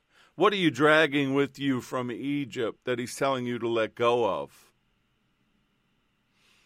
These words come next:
See, the amazing thing about the word, the amazing thing about putting, um, this together is that we're all at different places, but it applies to each and every one of us.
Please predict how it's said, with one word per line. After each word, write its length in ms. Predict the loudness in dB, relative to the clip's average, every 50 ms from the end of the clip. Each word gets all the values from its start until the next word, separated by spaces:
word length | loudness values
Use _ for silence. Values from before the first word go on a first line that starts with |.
| _ _ _ _ _ _ _ _ _ _ _ _ _ _ _ _ _ _ _ _ _ _ _ _ _ _ _ _ _ _ _ _ _
See, 160 | 2 4 4
the 100 | 6 6
amazing 440 | 4 2 2 2 2 0 0 -2 -2
thing 200 | -2 -2 -2 -2
about 280 | 2 2 4 2 2 2
the 100 | -2 -2
word, 340 | 2 4 4 4 4 2 0
the 80 | -2
amazing 480 | -4 -2 -2 -2 -2 -2 -4 -8 -6 -4
thing 240 | -4 -4 -4 -4 -4
about 320 | 0 2 2 2 2 0
putting, 380 | -2 -2 -2 -2 -4 -6 -8 -10 -14 -20 -20 -20 _ _
um, 380 | 0 0 0 0 -2 -8 -12 -12
this 320 | -6 -2 -2 -2 -2 -4 -6
together 580 | -8 -8 -4 0 2 2 2 4 4 4 4
is 140 | 4 2 2
that 160 | 0 -2 0
we're 160 | 2 4 4 4
all 160 | 4 2 0
at 60 | 0
different 340 | 0 -2 -2 -2 -2 -4 -2
places, 360 | 0 0 0 0 -2 -4 -6
but 160 | -2 -2 0 0
it 160 | 0 -2 -2
applies 420 | -4 -4 -2 -2 0 0 -2 -4 -8
to 80 | -10
each 200 | -10 -10 -10 -8
and 80 | -6 -4
every 180 | -4 -4 -4
one 240 | -4 -4 -4 -4 -4
of 80 | -6 -8
us. 300 | -12 -16 -18 -20 -20